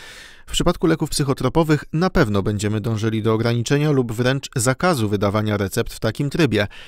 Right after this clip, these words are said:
Z drugiej strony chcemy zracjonalizować model działania rynku w ten sposób, żeby wprowadzić pewne ograniczenia w liczbie recept wystawianych dziennie przez jednego lekarza,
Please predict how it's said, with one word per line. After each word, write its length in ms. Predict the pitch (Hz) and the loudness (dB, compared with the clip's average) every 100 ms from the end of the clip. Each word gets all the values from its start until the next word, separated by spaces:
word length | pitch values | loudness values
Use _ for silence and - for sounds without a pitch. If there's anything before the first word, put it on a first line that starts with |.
| - - _ - | -20 -20 _ -8
Z 60 | 120 | -6
drugiej 300 | 180 190 151 | 0 2 2
strony 360 | - 170 180 | 2 2 2
chcemy 400 | 165 - 156 160 | -2 0 0 2
zracjonalizować 840 | 143 143 - 143 131 123 147 160 - | 0 -2 0 0 2 2 2 2 0
model 280 | 107 107 101 | -2 0 0
działania 380 | 107 107 110 107 | 2 2 0 -2
rynku 320 | 110 104 107 | -2 -2 -4
w 80 | - | 0
ten 200 | 117 127 | 0 0
sposób, 420 | - 147 196 170 | -2 0 0 0
żeby 220 | 156 139 | 0 0
wprowadzić 500 | - 135 131 123 117 | 0 0 2 0 -2
pewne 280 | 127 117 120 | -2 0 0
ograniczenia 680 | 113 113 113 123 135 123 | 0 0 0 -2 0 0
w 60 | 104 | 0
liczbie 360 | 107 104 107 110 | -2 -2 0 0
recept 460 | 131 - 131 - - | 0 0 -4 -6 -2
wystawianych 640 | 143 - 165 147 135 101 | 0 0 -2 -2 0 0
dziennie 380 | 98 120 120 120 | 2 2 2 -2
przez 240 | - 104 | -2 -2
jednego 400 | 101 95 98 98 | -2 -2 -4 -2
lekarza, 520 | 117 123 147 107 101 | 0 2 4 4 4